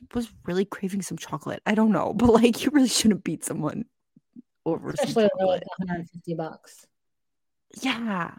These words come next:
Speaker 1: And the fact that she was in her mid seventies,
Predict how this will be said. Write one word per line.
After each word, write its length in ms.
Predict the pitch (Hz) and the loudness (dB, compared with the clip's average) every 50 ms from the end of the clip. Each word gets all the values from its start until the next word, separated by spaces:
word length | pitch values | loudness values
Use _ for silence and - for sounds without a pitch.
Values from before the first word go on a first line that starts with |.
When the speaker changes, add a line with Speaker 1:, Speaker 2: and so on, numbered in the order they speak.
| - _ _ _ _ _ _ _ _ _ _ _ _ _ _ _ _ - | -20 _ _ _ _ _ _ _ _ _ _ _ _ _ _ _ _ 2
Speaker 1:
And 120 | 254 247 247 | 4 4 4
the 60 | 240 | 4
fact 240 | - 214 214 214 - | 4 0 0 0 -2
that 100 | 214 - | -8 -4
she 160 | - - 233 | -2 -2 0
was 340 | 214 214 196 - - - _ _ _ _ _ _ _ _ _ _ _ _ - | -2 -2 -6 -8 -12 -18 _ _ _ _ _ _ _ _ _ _ _ _ 0
in 120 | 226 226 | 0 2
her 120 | 214 226 214 | 2 2 2
mid 300 | 202 180 180 185 180 160 | 0 0 0 -2 -4 -4
seventies, 800 | - - 160 143 151 165 139 135 135 139 139 147 - - - | -4 -4 -4 -2 -2 -4 -4 -4 -4 -4 -6 -6 -8 -12 -16